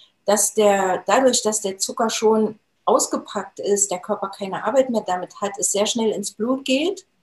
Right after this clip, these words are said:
Dann, das habt ihr bestimmt schon gehört, wird Insulin ausgeschüttet und dann kommt man in so einen Unterzuckerungseffekt kurz. Also je steiler der Zucker, je schneller der ins Blut geht, um,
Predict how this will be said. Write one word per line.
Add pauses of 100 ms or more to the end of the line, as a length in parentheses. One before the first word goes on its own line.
(560)
Dann,
das
habt
ihr
bestimmt
schon
gehört,
wird
Insulin
ausgeschüttet
und
dann
kommt
man
in
so
einen
Unterzuckerungseffekt
kurz.
Also
je
steiler
der
Zucker, (300)
je
schneller
der
ins
Blut
geht, (640)
um,